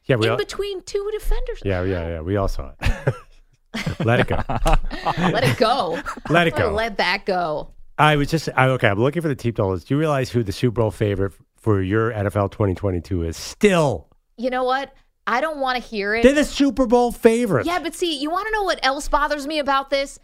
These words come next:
Speaker 1: And I know
Speaker 2: It's,
Speaker 1: you, okay.
Speaker 2: it's setting everything up for the fall. Like, oh, they're the Super Bowl favorites. What happened to the Super Bowl favorites? What happened to the Bills? Jeez, I guess they must really stink. Like, this part of it, the, the, the pile-on narrative, too,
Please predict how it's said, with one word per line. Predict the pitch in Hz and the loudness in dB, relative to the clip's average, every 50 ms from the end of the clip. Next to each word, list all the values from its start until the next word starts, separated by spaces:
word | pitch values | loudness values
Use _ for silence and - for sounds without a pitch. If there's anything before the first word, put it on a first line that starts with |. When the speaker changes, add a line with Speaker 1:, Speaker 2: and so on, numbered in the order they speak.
| _ - | _ 2
Speaker 1:
And | - 180 196 | 4 6 6
I | 196 | 6
know | 190 208 | 4 4
Speaker 2:
It's, | 226 233 | 2 0
Speaker 1:
you, | 190 139 123 123 | -4 -8 -8 -6
okay. | 120 - - | -4 -2 -2
Speaker 2:
it's | 92 90 85 | -2 -4 -6
setting | - 349 330 349 370 392 381 359 | -4 -4 -2 -2 -2 -2 0 0
everything | 339 320 302 330 320 285 320 285 | -2 -2 -2 -4 -4 -2 -2 0
up | 285 294 285 - | 0 -2 -2 -4
for | - 269 | -4 -2
the | 254 233 | 0 0
fall. | 226 - - - 247 226 240 262 262 220 185 - - - - _ _ _ _ _ _ - | -2 -2 0 2 2 2 2 2 0 0 -2 -4 -6 -8 -16 _ _ _ _ _ _ 2
Like, | 240 247 240 240 - - - _ _ _ _ - | 2 2 2 0 -8 -16 -20 _ _ _ _ -4
oh, | 294 320 370 370 359 | -2 0 0 0 0
they're | 277 302 294 285 | 0 0 0 0
the | 247 277 | -2 -4
Super | 269 - - 349 302 311 | -4 -4 -4 -4 -4 -2
Bowl | 277 302 277 | -2 -2 -4
favorites. | 254 - 302 330 370 226 180 - - | -2 -4 -4 -4 -2 -4 -6 -8 -10
What | 151 143 160 170 190 220 233 | -16 -8 -4 -2 0 0 0
happened | 254 262 269 269 277 277 277 285 | 2 0 0 0 -2 -2 -4 -2
to | 277 277 | -2 -2
the | 269 285 | -2 -2
Super | - - 294 294 254 285 294 | -4 -2 -4 -4 -2 -2 -2
Bowl | 269 302 294 285 | 0 0 -2 0
favorites? | 240 294 302 330 302 226 196 165 175 | 0 -2 0 0 -2 -4 -6 -6 -4
What | 180 208 247 269 | -2 -2 0 0
happened | 277 285 285 285 285 285 285 262 | 0 2 0 0 0 -2 -2 -2
to | 277 | -2
the | 254 262 | -2 -2
Bills? | 196 214 262 285 302 285 240 202 160 | -2 0 -2 0 0 -2 -2 -4 -6
Jeez, | - - 262 294 311 277 233 | -6 -4 -2 -2 0 0 0
I | 226 | 0
guess | 196 233 262 262 | 2 0 0 2
they | - 269 254 | 2 0 0
must | 254 254 254 247 - | 0 -2 -4 -4 -4
really | 240 262 254 262 262 | -4 -4 -4 -4 -4
stink. | 233 - - 269 269 254 - | -8 -6 -4 -4 -4 -4 -2
Like, | - 190 180 - - - | -4 -4 -4 -6 -10 -8
this | 226 277 302 - - | -6 -6 -6 -8 -12
part | _ - - 262 262 285 285 | _ -4 -2 -2 0 0 -2
of | 262 214 | -2 0
it, | 214 196 185 - | 0 -2 0 0
the, | 196 180 180 - - _ _ _ | -2 -2 -2 -6 -12 _ _ _
the, | - 208 202 | -2 -2 0
the | 156 196 185 | 0 -2 -2
pile-on | - - - - - 269 262 285 302 311 302 285 247 226 208 196 190 185 185 185 190 | -4 -6 -10 -6 -2 0 0 0 2 0 -2 0 0 0 0 0 0 -2 -4 -2 -2
narrative, | 202 208 247 285 285 262 233 208 180 170 175 - | 0 0 2 0 0 0 0 -2 -2 -4 -6 -10
too, | - - 285 294 285 240 196 185 175 | -8 -6 -4 -2 -2 -2 -2 -4 -8